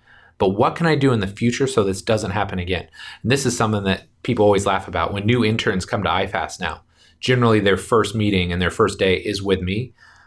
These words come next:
And we sit down and I go through our intern manual, which is now, like, twenty pages long. People are like, "Man, why is this so long?"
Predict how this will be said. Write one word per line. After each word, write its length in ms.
And 180
we 100
sit 200
down 400
and 400
I 320
go 240
through 240
our 180
intern 380
manual, 380
which 180
is 100
now, 160
like, 180
twenty 440
pages 360
long. 280
People 200
are 60
like, 180
"Man, 280
why 160
is 160
this 200
so 220
long?" 440